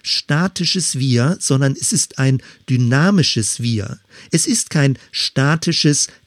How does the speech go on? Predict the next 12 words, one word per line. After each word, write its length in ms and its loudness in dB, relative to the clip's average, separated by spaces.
Ganzes, 840 2
sondern 400 2
man 240 0
könnte 240 2
im 180 2
Englischen 400 4
das 160 2
nennen, 220 2
es 100 -2
ist 200 -6
eine 280 2
fuzzy 600 -2